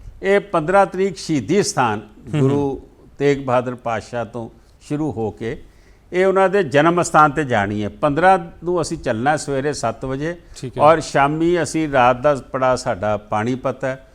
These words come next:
Speaker 1: ਉਸ ਤੋਂ ਅਗਲੇ ਦਿਨ ਦਾ ਪੜਾਅ ਅੰਬਾਲੇ ਹੈ, ਉਸ ਤੋਂ ਅਗਲੇ ਦਿਨ ਦਾ ਪੜਾਅ ਸਾਡਾ ਲੁਧਿਆਣੇ ਹੈ,
Speaker 2: ਹੂੰ, ਹੂੰ।
Speaker 1: ਉਸ ਤੋਂ ਅਗਲੇ ਦਿਨ ਦਾ ਪੜਾਅ ਸਾਡਾ ਜਲੰਧਰ ਹੈ, ਫਿਰ ਅੰਮ੍ਰਿਤਸਰ ਗੋਲਡਨ ਗੇਟ ਰੁਕਾਂਗੇ। ਵੀਹ ਤਰੀਕ ਸਵੇਰੇ ਗੋਲਡਨ ਗੇਟ ਤੋਂ ਉਹਨਾਂ ਦਾ ਜਨਮ ਸਥਾਨ ਗੁਰੂ ਕਾ ਮਹਿਲ ਜਿਹੜਾ ਦਰਬਾਰ
Speaker 2: ਹੂੰ।
Speaker 1: ਸਾਹਿਬ ਦੇ ਨੇੜੇ ਹੈ,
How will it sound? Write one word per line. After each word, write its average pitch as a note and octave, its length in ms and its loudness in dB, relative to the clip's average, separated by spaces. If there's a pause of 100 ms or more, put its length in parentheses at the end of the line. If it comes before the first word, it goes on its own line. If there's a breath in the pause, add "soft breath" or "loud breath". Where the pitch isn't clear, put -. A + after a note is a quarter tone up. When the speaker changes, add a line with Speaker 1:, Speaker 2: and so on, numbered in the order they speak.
(220 soft breath)
Speaker 1:
ਉਸ C3 140 -6
ਤੋਂ C3+ 200 -2
ਅਗਲੇ C3 200 -4
ਦਿਨ C3+ 140 -6
ਦਾ C#3 120 0
ਪੜਾਅ A2+ 360 -2
ਅੰਬਾਲੇ G#2 480 -2
ਹੈ, B2+ 240 -2
ਉਸ A#2+ 180 -8
ਤੋਂ B2+ 200 -6
ਅਗਲੇ C3 200 -4
ਦਿਨ C3+ 180 -6
ਦਾ B2 140 0
ਪੜਾਅ G#2+ 320 -6
ਸਾਡਾ G2 600 -6
ਲੁਧਿਆਣੇ G#2 540 -6
ਹੈ, B2+ 200 -6 (180)
Speaker 2:
ਹੂੰ, A#2+ 100 -10
ਹੂੰ। A#2 200 -14
Speaker 1:
ਉਸ C3+ 140 -6
ਤੋਂ D3 180 -2
ਅਗਲੇ C#3+ 200 -4
ਦਿਨ C3+ 160 -8
ਦਾ C#3 100 0
ਪੜਾਅ A#2 340 -2
ਸਾਡਾ G2+ 320 -4
ਜਲੰਧਰ C3 520 -4
ਹੈ, C#3 120 -4
ਫਿਰ C#3+ 320 -6
ਅੰਮ੍ਰਿਤਸਰ D3 500 0
ਗੋਲਡਨ B2 440 -4
ਗੇਟ C#3+ 280 -4
ਰੁਕਾਂਗੇ। D#3 520 -4 (500 loud breath)
ਵੀਹ B3 280 6
ਤਰੀਕ A#3+ 340 -2
ਸਵੇਰੇ E3+ 380 2
ਗੋਲਡਨ C#3+ 500 0
ਗੇਟ C#3 360 -2
ਤੋਂ C#3+ 120 -4
ਉਹਨਾਂ D3 160 -2
ਦਾ C#3+ 100 2
ਜਨਮ B2 340 -4
ਸਥਾਨ B2+ 320 -4
ਗੁਰੂ A#2 260 -6
ਕਾ B2+ 160 -4
ਮਹਿਲ A#2 300 -4
ਜਿਹੜਾ A2+ 280 -4
ਦਰਬਾਰ C3+ 320 -4
Speaker 2:
ਹੂੰ। G#2 80 -6
Speaker 1:
ਸਾਹਿਬ A2 260 -8
ਦੇ G#2+ 80 -6
ਨੇੜੇ G2+ 400 -8
ਹੈ, F2 140 -14